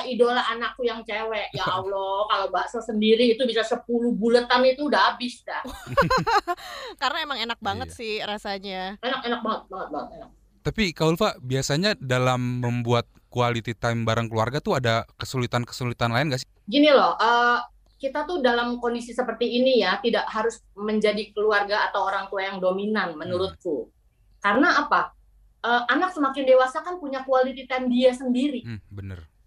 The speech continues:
Speaker 1: Ya kan? Misalnya untuk kegiatan sekolahnya, kegiatan dia mungkin komunikasi dengan teman-temannya melalui mana gitu ya, kita juga kadang-kadang kan melalui telepon mereka. Nah, akhirnya aku menciptakannya adalah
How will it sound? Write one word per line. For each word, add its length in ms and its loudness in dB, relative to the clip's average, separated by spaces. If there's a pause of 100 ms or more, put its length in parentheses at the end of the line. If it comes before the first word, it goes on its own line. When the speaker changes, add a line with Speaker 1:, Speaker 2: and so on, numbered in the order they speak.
(140)
Speaker 1:
Ya 160 -8
kan? 300 -6
Misalnya 520 -4
untuk 320 -8
kegiatan 340 0
sekolahnya, 880 4 (440)
kegiatan 500 -2
dia 140 2
mungkin 300 -2
komunikasi 500 -4
dengan 200 -4
teman-temannya 720 0
melalui 640 0
mana 360 0
gitu 160 -6
ya, 120 -4
kita 220 -4
juga 220 -6
kadang-kadang 360 -4
kan 80 -2
melalui 240 0
telepon 340 0
mereka. 400 -4 (360)
Nah, 200 -2
akhirnya 240 2
aku 100 0
menciptakannya 600 0
adalah 260 2